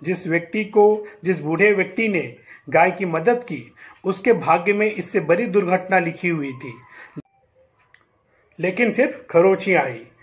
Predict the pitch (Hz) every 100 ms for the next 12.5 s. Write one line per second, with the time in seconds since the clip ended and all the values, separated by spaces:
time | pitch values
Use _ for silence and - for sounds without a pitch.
0 | - - 165 202 247 240 220 214 233 170
1 | 165 160 139 127 - - _ _ - 180
2 | 185 254 247 190 185 156 143 151 123 -
3 | _ - 131 170 190 202 202 196 - 160
4 | 160 135 113 - _ _ - _ - 185
5 | 262 269 208 190 202 208 208 196 190 -
6 | - 170 175 190 160 143 151 143 131 -
7 | - _ - - _ 165 180 190 147 -
8 | 135 131 202 202 - 156 113 - - 151
9 | 170 170 160 143 175 165 127 - _ _
10 | _ 160 170 180 175 185 220 214 180 151
11 | 151 185 185 165 127 - - 180 156 151
12 | 147 175 220 - 170